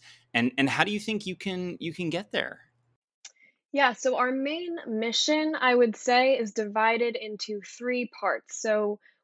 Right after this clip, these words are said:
Speaker 2: we're, we're looking at information, <laughs> education, and legislation. And yes, that rhymes, and I think it's amazing. But, um,
Speaker 1: Love it.
Speaker 2: to break that down a bit, basically, Charlotte touched on this already, but we really wanted to make sure that we were giving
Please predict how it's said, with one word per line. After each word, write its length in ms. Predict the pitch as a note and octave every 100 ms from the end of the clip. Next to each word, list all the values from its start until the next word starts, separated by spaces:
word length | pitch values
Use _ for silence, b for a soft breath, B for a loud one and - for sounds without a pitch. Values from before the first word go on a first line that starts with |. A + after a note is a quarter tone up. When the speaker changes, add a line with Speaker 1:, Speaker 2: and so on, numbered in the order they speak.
| -
Speaker 2:
we're, 300 | A3+ A3+ G3+
we're 140 | A3
looking 300 | G#3+ A3+ A#3
at 180 | G3+ F#3+ _ B3
information, 800 | D4 D4+ C#4+ B3+ B3 B3 A#3+ A3+
<laughs> 40 |
education, 640 | A3 A3+ A3+ A#3+ - A3
and 140 | G#3 G3
legislation. 640 | F#3+ G3+ - F#3+ G3 G3
And 180 | G3+ G3+
yes, 260 | A#3+ B3+ C4
that 200 | C#4 B3+
rhymes, 420 | A#3 A3 A3 A3
and 80 | G#3
I 100 | G#3
think 160 | B3 A#3+
it's 120 | A#3+
amazing. 560 | A3 F#3 F#3 E3+ G3 G#3+
But, 320 | B3+ G#3+ D4+
um, 160 | C#4+ C#4
Speaker 1:
Love 160 | -
it. 140 | - - _
Speaker 2:
to 80 | A#3+
break 280 | D#4+ D#4+ -
that 220 | C4+ C4
down 240 | B3+ A#3 A#3
a 60 |
bit, 320 | A3 F#3+ F3 -
basically, 680 | C#4 - C#4+ - C4 B3 - _ _ _ _ _ _ A3
Charlotte 360 | D4 D4 C#4+
touched 260 | - B3 C4
on 120 | A#3+
this 140 | A3
already, 300 | A3 G#3 G3 G#3
but 140 | G#3+
we 140 | C4
really 300 | A#3 C#4 D#4+ C4+
wanted 340 | A#3 A#3 A3+
to 100 | A#3+
make 280 | A3 A3+ A3+
sure 200 | A3+ G#3+
that 200 | A3 -
we 120 | A3+
were 140 | A3+
giving 540 | G#3+ G#3+ A#3 C#4+ D4